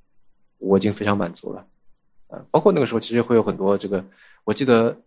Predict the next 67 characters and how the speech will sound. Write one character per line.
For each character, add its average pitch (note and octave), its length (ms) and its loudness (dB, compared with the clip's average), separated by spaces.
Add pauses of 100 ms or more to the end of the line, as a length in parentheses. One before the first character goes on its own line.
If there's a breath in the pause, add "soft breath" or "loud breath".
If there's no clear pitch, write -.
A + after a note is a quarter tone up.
(120)
戛 C#3 80 2
纳 C#3 260 4 (380)
电 D3 120 2
影 G#2+ 80 -4
节 F#2+ 140 -2
不 F#2+ 80 -10
是 A#2 100 -4
有 G2+ 60 0
个 G#2+ 80 0
影 F#2 160 -4
节 F2+ 180 -8
宫 A2+ 180 -4
嘛， A2+ 120 -4
那 G2 80 -8
个 F#2+ 80 -10
Palace， G#2+ 460 -6 (880)
然 F#2 100 -2
后 F#2 280 2 (760 soft breath)
到 C3 180 6
了 G#2 200 6
这 A2 120 -4
个， F#2+ 320 0 (160)
在 - 160 2 (300)
电 G3 140 4
影 A2+ 40 -2
节 F#2 100 -4
的 - 40 -2
时 - 80 -6
候， - 80 -10
它， A2 240 0 (340)
它 A#2+ 120 -2
的 A2 100 -6
那 A2+ 80 -4
个 F#2 220 -4 (600)
建 A#2+ 160 2
筑 G#2+ 120 -6
是， G2 240 -4
我 F2+ 40 -4
记 F2+ 100 -8
得 G#2+ 60 0
是 A2 140 -2
裸 G2+ 200 -2
露 A#2 200 -2
的， - 140 -18
然 G2+ 140 -8
后 A2 280 0 (300 soft breath)
广 G#2 160 4
告 C3+ 80 6
节 B2+ 60 2
的 A2+ 80 4
时 A#2 80 -4
候 A2 100 0
会 A#2+ 140 -4
被 G#2+ 200 2
一 G2+ 60 -4
个 G#2+ 80 -2
巨 F#3+ 160 -6
大 B2+ 140 0
的 G#2+ 60 -2
一 G#2 40 0
个 A2 80 -4
喷 A#2+ 140 -8
绘 A#2+ 100 0
布 G2+ 160 -8
遮 A#2+ 180 -2
起 - 160 -8
来。 - 160 -14